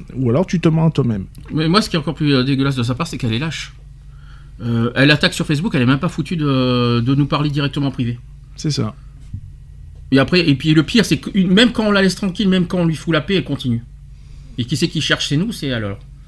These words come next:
Speaker 2: C'est elle, c'est elle qui n'arrête pas de faire ce, toutes ces attaques sur Facebook tous les jours. C'est pas nous qui cherchons, c'est elle qui cherche la merde. C'est elle,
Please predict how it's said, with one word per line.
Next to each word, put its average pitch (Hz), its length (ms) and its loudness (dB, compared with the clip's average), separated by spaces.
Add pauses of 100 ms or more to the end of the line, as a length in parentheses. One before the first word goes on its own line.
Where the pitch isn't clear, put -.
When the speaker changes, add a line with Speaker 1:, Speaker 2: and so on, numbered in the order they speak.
(260)
Speaker 2:
C'est - 140 0
elle, 175 160 2
c'est 208 100 0
elle 294 100 2
qui 269 120 -2
n'arrête 185 160 0
pas - 80 -2
de - 60 -14
faire 151 120 -6
ce, 165 120 -4
toutes 151 220 -4
ces 147 140 -2
attaques 147 240 -4
sur 151 100 -6
Facebook 139 300 -4
tous 143 100 -4
les 135 80 2
jours. 123 220 -2
C'est 160 140 -2
pas 147 100 -4
nous 269 140 0
qui 254 100 -2
cherchons, 175 380 -2
c'est 196 120 -2
elle 233 80 2
qui 233 120 -2
cherche - 220 -2
la 156 60 -2
merde. 143 200 -2
C'est 165 140 -2
elle, 214 120 -2